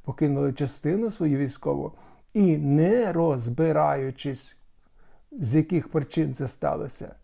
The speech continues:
це самогубчо, самогубчо і для Збройних сил,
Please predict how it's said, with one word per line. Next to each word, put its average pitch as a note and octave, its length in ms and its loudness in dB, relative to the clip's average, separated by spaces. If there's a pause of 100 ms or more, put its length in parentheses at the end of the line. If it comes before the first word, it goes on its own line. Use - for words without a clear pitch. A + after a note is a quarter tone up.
(640)
це A3+ 380 0 (240)
самогубчо, F#3 1120 0
самогубчо D#3 680 -2
і G#3 220 0
для E3 460 0 (180)
Збройних C#3+ 800 0 (520)
сил, A3+ 540 0